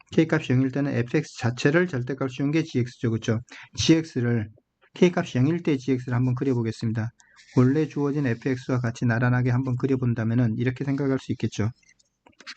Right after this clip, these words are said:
자, 일이 있고, 이가 있고, 삼이 있고, 사가 있고, 그죠? 마이너스 일이 있고, 이렇게 돼 있습니다. 자, 지엑스를 그리면은 이 부분은 절대값 씌우면 이렇게 올라가니까 이렇게 되겠죠, 그죠?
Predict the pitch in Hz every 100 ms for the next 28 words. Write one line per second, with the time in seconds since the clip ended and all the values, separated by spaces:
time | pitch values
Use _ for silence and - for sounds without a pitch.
0 | - 135 117 160 - _ _ - - 139
1 | 127 127 127 - 147 147 147 - 127 123
2 | 123 120 - - 147 147 143 131 131 127
3 | 123 - 147 147 147 - 131 127 110 110
4 | - 107 107 120 - _ _ _ - 123
5 | 123 170 - _ _ - 123 120 120 120
6 | 110 104 - 104 117 - _ _ - 123
7 | 113 110 - 110 110 135 160 - - -
8 | - - - 120 - 175 170 160 147 135
9 | 127 135 113 - _ _ _ _ _ _
10 | 147 151 170 175 175 143 131 156 156 -
11 | 151 123 131 127 120 123 120 120 120 113
12 | 131 123 120 131 113 104 117 104 156